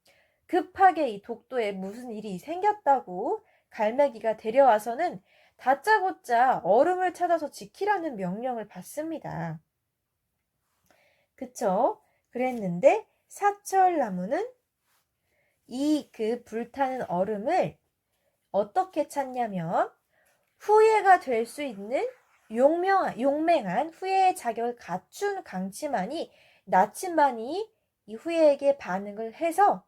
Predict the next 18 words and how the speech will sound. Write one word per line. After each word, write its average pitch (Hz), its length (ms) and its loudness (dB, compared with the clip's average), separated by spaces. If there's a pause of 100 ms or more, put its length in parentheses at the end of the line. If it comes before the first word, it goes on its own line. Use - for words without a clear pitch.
길을 254 300 -2
알려주니까 214 1040 0 (320)
그만큼 277 640 -4
뭔가 196 420 2 (140)
수양을 392 600 2
해라라는 285 600 0
식으로 220 720 -8
이야기를 185 720 -6
하죠. - 360 -20 (640)
그냥 311 500 4
바로 269 440 2
얼음의 240 460 2
위치를 220 360 -4
알 185 180 0
수 - 160 -12
있는 202 260 -8
게 269 100 -2
아니라 226 560 -2